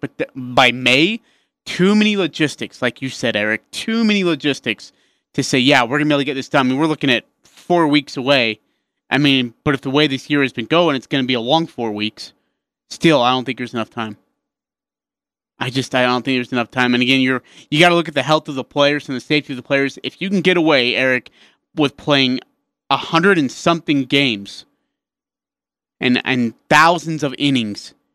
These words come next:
without having someone reveal be positive, because again, it all goes back, Eric, that if someone is positive once again,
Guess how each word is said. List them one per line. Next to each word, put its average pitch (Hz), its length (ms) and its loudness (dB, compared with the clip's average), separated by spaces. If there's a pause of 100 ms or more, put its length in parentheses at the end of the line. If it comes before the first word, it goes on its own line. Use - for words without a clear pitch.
(260)
without 147 560 4
having 147 320 0
someone 139 640 -2 (140)
reveal 139 640 0
be 147 160 -4
positive, 151 640 0
because 147 300 0
again, 180 400 2
it 139 100 -2
all 170 160 4
goes 208 180 -2
back, 233 320 2
Eric, 143 260 0 (300)
that 160 160 4
if 139 80 0
someone 214 440 0
is 202 280 2
positive 170 680 0
once 156 440 0
again, 160 640 0